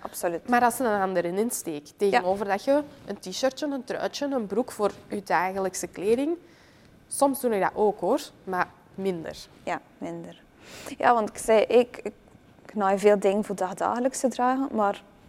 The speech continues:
Speaker 1: een lange rok of een
Speaker 2: Ja.
Speaker 1: schone jurk, dat ga ik ook dagdagelijks
Speaker 2: Ja,
Speaker 1: dragen,
Speaker 2: tuurlijk
Speaker 1: hè.
Speaker 2: dat.
Speaker 1: Even goed voor naar een evenement te gaan, dat
Speaker 2: Ja.
Speaker 1: wel.
Speaker 2: Je kleedt
Speaker 1: Maar
Speaker 2: dat wat anders aan en
Speaker 1: Ja.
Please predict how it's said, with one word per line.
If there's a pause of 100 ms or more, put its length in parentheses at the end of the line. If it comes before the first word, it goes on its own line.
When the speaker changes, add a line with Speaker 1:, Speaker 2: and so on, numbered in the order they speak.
Speaker 1:
een
lange
rok (320)
of
een
Speaker 2:
Ja.
Speaker 1:
schone
jurk,
dat
ga
ik
ook
dagdagelijks
Speaker 2:
Ja, (280)
Speaker 1:
dragen,
Speaker 2:
tuurlijk
Speaker 1:
hè.
Speaker 2:
dat. (240)
Speaker 1:
Even
goed
voor
naar
een
evenement
te
gaan,
dat
Speaker 2:
Ja.
Speaker 1:
wel. (260)
Speaker 2:
Je
kleedt
Speaker 1:
Maar
Speaker 2:
dat
wat
anders
aan
en
Speaker 1:
Ja.